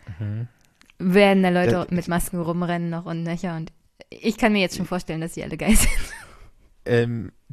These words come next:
Speaker 1: die, das heißt übrigens C drei. Der C C C ist der Chaos Computer Club. Der Chaos Uni-, Communication Congress heißt C drei.
Speaker 2: Ich lerne immer noch dazu.
Speaker 1: Oder Congress.
Speaker 2: Der Kongress.
Speaker 1: Ja, na, mal gucken,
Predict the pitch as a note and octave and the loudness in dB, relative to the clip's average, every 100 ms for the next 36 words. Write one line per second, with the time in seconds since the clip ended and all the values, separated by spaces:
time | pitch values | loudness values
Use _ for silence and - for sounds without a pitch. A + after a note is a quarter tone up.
0 | - B2+ A#2+ - - - - - A#2+ - | -6 -2 -2 -6 -16 -20 -12 -4 -2 2
1 | B2 F#3 - F3 E3 D#3+ E3 - - - | 2 2 0 -2 0 0 0 -2 -4 2
2 | D#3 D#3+ D3 B2+ D#3+ A2 G2 - - A2 | 4 4 4 4 4 2 0 -4 0 0
3 | G#2+ C#3+ C#3+ A#2 - C#3+ F3+ F3 E3 D#3 | 4 2 4 0 2 4 4 2 -2 0
4 | D3 D#3 - D3 C#3 A#2+ G#2 F#2 - - | 0 0 -2 -4 -4 -4 -4 -4 -6 -12
5 | F#2+ A#2+ B2+ - A#2+ A2 - A#2+ G#2+ - | -4 0 0 0 -4 -2 0 0 0 -2
6 | A2 A2+ A#2 G2 G2 G#2+ - E3 E3+ - | -2 -2 -4 -4 0 0 2 0 -2 -2
7 | - D3+ D#3+ D#3 D3 G#2 G#2+ - _ _ | 0 2 0 -2 -2 -2 -4 -8 _ _
8 | - - - - A#3 A3 B3 B3+ C#4 D4 | -20 -18 -10 -8 -4 2 4 4 2 0
9 | C#4+ C#4 B3+ - B3+ A3+ F3+ - - - | -2 -2 -6 -6 -4 -4 -4 -6 -10 -14
10 | - - - C#3 D#3 D3+ - F3+ D3 G#2+ | -16 -18 -8 -4 -2 -2 0 2 4 4
11 | G2 - - - - - - F#3 - F3+ | 4 -2 -14 -16 -20 -16 -10 -8 -6 -8
12 | F3+ F#3 - - - - _ _ _ _ | -10 -14 -16 -18 -20 -20 _ _ _ _
13 | _ - - - - - - _ - G#2 | _ -20 -20 -20 -20 -20 -20 _ -2 2
14 | A2+ A#2+ A#2 B2+ - - G#2+ G2+ G2+ | 4 4 4 0 -2 -8 -6 -6 -10